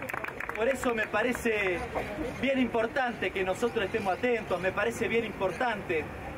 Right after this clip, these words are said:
que tengamos una actitud militante. Lo que viene, lo que viene,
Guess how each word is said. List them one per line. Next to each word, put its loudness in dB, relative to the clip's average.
que -2
tengamos 0
una 0
actitud -2
militante. 0
Lo 0
que 2
viene, 2
lo 0
que 2
viene, 2